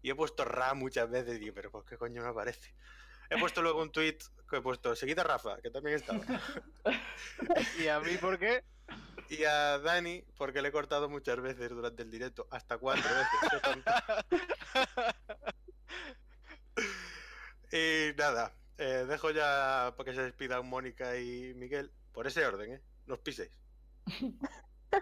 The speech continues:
Speaker 3: No, yo me lo he pasado genial, chicos. Pero sobre todo el, el buen rato que paso en el autobús, <laughs> riéndome sola y la gente mirándome mal, pero
Speaker 1: <laughs> Con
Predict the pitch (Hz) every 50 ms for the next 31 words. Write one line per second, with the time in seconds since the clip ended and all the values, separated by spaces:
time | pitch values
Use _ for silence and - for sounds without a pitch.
0 | - - - - - - - - - - - - - - 226 233 208 - - -
1 | - - - - - - 226 220 226 226 214 226 220 202 226 220 - 220 214 214
2 | 208 202 208 - - 233 214 196 202 214 - - - - - - - - 220 220
3 | 220 220 240 226 233 233 196 - 247 254 269 277 269 262 247 247 247 240 233 233
4 | - - 240 226 214 240 240 240 254 254 240 247 240 254 233 214 262 247 - 269
5 | 254 226 254 247 240 262 - - - 277 262 - - 302 254 - - - - -
6 | - - - 370 - - - 349 247 - - - - - - - - 294 285 285
7 | 285 277 285 294 269 269 269 240 - 277 277 285 285 262 262 247 254 247 240 240
8 | 226 - 247 240 233 233 233 233 233 233 233 226 220 220 226 233 240 302 381 -
9 | 320 269 254 233 226 247 277 - - - - - 339 302 - - - - - -
10 | 233 - - - 160